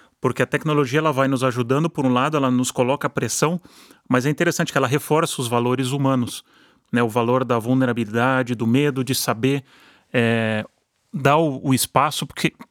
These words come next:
a gente ainda parece, me parece, né, pelo que você tá falando, parece pra você também,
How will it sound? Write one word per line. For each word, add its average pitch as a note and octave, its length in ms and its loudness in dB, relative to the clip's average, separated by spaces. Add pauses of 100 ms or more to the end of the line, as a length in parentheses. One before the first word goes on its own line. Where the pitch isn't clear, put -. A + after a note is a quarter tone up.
(140)
a C3+ 120 2
gente D#3+ 300 0
ainda D#3+ 180 0
parece, E3+ 760 0 (360)
me B2 140 2
parece, B2+ 480 0
né, A#2+ 100 2
pelo A#2+ 220 -4
que - 60 -14
você - 80 -10
tá B2 60 2
falando, A#2+ 300 -2 (240)
parece B2 300 0
pra B2+ 140 -2
você A#2+ 240 -2
também, B2 340 0